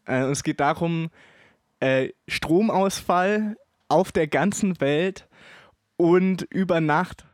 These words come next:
vergessen alle, alle Songs der Beatles. So. Und die, ähm, eine Aussage des Films ist praktisch, wenn du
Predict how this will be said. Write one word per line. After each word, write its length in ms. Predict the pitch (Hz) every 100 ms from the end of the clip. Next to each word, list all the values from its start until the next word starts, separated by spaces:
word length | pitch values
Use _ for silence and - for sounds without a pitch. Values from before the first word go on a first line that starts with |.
| _ -
vergessen 640 | 175 160 175 175 - 170 -
alle, 600 | - 156 185 185 185 175 - _ _ _ _ _
alle 300 | 143 165 185
Songs 640 | - 147 143 160 - - -
der 120 | 139
Beatles. 540 | 131 117 120 117 - _ _ _ _ _ -
So. 200 | - - - - - - -
Und 260 | 147 156 170
die, 380 | 165 165 147 - _ _ _ _ _ -
ähm, 680 | - 131 139 139 143 135 123 - _ -
eine 360 | 147 208 190
Aussage 360 | 160 180 165 147
des 180 | 143 -
Films 260 | 160 170
ist 140 | 147 -
praktisch, 580 | 139 - 143 139 - -
wenn 480 | 127 120 147 180
du 380 | 175 170 170 165